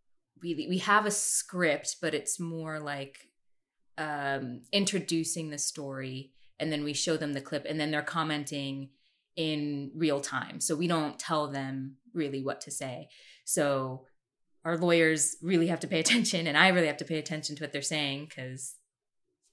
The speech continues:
sometimes we, we just don't know. We don't know what they're gonna say. We need that commentary. Um, and then we take the show and we edit it. It takes about five hours to edit the show.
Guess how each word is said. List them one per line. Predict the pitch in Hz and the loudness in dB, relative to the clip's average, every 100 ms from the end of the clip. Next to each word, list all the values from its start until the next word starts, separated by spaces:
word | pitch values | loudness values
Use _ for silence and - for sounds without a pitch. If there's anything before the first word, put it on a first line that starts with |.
| - | -12
sometimes | - 139 135 135 | -10 -8 -8 -8
we, | 147 135 | -8 -8
we | 143 | -4
just | 139 - | -2 -2
don't | 131 | -2
know. | 165 147 135 | 0 2 2
We | 139 | -2
don't | 135 120 | -4 -6
know | 123 | -8
what | 127 | -10
they're | - | -10
gonna | 135 | -12
say. | 143 - - - | -12 -10 -12 -8
We | 156 | -6
need | 156 | -4
that | - - | -2 -2
commentary. | 160 147 139 143 131 131 - _ - - - - _ | -4 -4 -6 -8 -8 -8 -12 _ -20 -20 -20 -20 _
Um, | 156 156 147 143 143 - _ _ _ _ - - | 2 4 4 0 -6 -12 _ _ _ _ -12 -8
and | 180 170 | -2 2
then | 170 170 165 165 165 _ _ _ _ _ _ _ | 4 6 4 0 -6 _ _ _ _ _ _ _
we | 180 | -2
take | 175 196 185 | 2 2 2
the | |
show | 180 185 | 0 0
and | 170 | 0
we | 165 | 0
edit | 196 185 | 2 4
it. | 180 180 | 4 0
It | 160 | -2
takes | - 170 - | -6 -6 -4
about | 151 - | -6 -2
five | 165 165 | 0 2
hours | 160 156 156 | 2 0 -2
to | - 165 | -8 -10
edit | 160 | -12
the | - | -10
show. | - 160 156 151 151 | -8 -6 -6 -6 -8